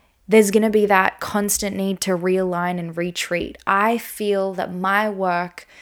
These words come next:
and what I'm sharing is setting women up to create a lifestyle where these kinds of remedies are going to be even more effective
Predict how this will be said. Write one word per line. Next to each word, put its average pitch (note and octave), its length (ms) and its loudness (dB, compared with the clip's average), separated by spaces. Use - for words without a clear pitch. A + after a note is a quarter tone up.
and F#3+ 260 -4
what F#3 200 -2
I'm G#3+ 340 0
sharing G3 680 -4
is F#3 300 -4
setting A#3 500 -2
women G#3 240 -2
up - 300 -4
to G3 100 -4
create G3+ 440 -4
a G#3 40 -2
lifestyle G3+ 840 -4
where G3+ 160 0
these G3+ 320 -4
kinds A3 360 -6
of F#3 260 -12
remedies G3+ 640 -4
are G#3 100 2
going G#3+ 380 -4
to G#3+ 100 -6
be A3 260 -8
even G3+ 360 -4
more F3+ 240 -2
effective - 640 -10